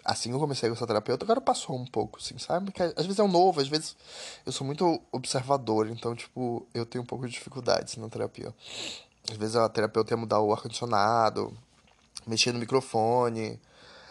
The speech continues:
é, sei lá, se levantava, sabe? Aí eu já ficava tenso, aí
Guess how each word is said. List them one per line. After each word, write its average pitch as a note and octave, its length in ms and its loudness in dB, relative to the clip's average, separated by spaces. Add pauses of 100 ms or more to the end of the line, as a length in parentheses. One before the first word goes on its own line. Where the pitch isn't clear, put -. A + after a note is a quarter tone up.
(160)
é, G#2 720 6
sei A#2+ 160 4
lá, A#2 200 8
se - 160 -4
levantava, A#2+ 800 4
sabe? A2+ 440 2
Aí A2 100 4
eu A2+ 100 2
já A#2+ 120 -2
ficava A#2 580 4 (920)
tenso, C#3+ 480 4
aí B2 300 4